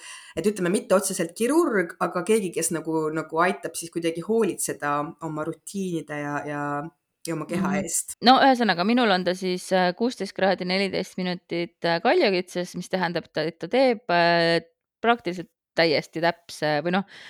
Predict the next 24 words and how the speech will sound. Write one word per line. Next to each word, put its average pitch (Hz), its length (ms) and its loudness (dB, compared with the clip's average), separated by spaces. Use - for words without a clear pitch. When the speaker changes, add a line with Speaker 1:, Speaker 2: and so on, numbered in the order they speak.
Speaker 2:
muus 220 280 8
mõttes 202 260 4
ütlekski 180 320 0
täpse, 190 400 6
aga 160 160 6
noh, 170 160 2
et 160 140 0
seal 160 160 0
on 165 80 -4
siis 165 140 -10
kuusteist, 185 520 0
viisteist 180 500 -2
on 151 60 -4
minu 156 240 -6
Saturn, 214 560 2
äh, 160 1160 -2
Skorpionis, 165 760 0
äh, 160 180 2
teevad 165 300 2
siis - 180 -10
omavahel, 156 720 -2
äh, 160 240 -4
sekstiili 233 480 -2
ja, 160 920 2